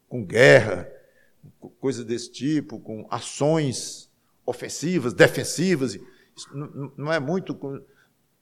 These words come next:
com ele, nem, nem cola bem na imagem que ele deixou de amar uns aos outros, amar até os inimigos e tal. É uma concepção errada, esta daí.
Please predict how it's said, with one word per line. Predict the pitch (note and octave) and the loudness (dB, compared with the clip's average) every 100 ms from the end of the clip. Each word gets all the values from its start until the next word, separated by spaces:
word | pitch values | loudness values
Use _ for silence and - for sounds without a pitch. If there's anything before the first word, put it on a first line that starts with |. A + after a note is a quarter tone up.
| - | -8
com | D3 C#3 | -2 4
ele, | F#3 D#3+ | 4 4
nem, | C#3+ D#3+ | 0 -6
nem | C#3+ F#3+ | -2 -2
cola | G#3 E3+ G3 E3+ | 2 6 6 6
bem | B2 F3+ | 4 2
na | D#3+ D#3 | 2 0
imagem | C#3+ C#3 G#3 E3 | 0 0 2 0
que | C#3+ D3+ | -2 -2
ele | D3+ | -2
deixou | C#3 - C3+ F#3 D#3+ - - - _ _ _ - | -2 -4 2 4 4 -2 -18 -20 _ _ _ -10
de | A#2+ A2+ - - _ _ _ | -8 -8 -10 -20 _ _ _
amar | C#3+ C#3 D3 | -2 2 2
uns | D3 A#2+ | 2 0
aos | B2+ G#2 | 0 0
outros, | D#3 E3+ - | 0 -2 -4
amar | B2 A#2+ A#2+ | -8 -4 -4
até | - C3 | -2 -4
os | A#2+ | -4
inimigos | A2+ A2+ C3+ B2+ G2+ | -8 -10 -10 -10 -12
e | |
tal. | F#2 A2 B2 _ _ _ _ _ _ _ - | -10 -12 -12 _ _ _ _ _ _ _ -10
É | F#2 F#3 | -4 -4
uma | |
concepção | - G#3 - G3+ - - G3 G3+ - - | -2 -2 -2 -2 -4 0 0 0 -4 -6
errada, | G#3+ G#3+ G#3+ E3+ A2+ - _ _ _ _ _ _ _ _ - | -2 0 0 -2 -6 -12 _ _ _ _ _ _ _ _ -4
esta | A#2+ A#2 A#2+ | -2 -2 -2
daí. | G#2+ F#2 D2+ | -2 -2 -8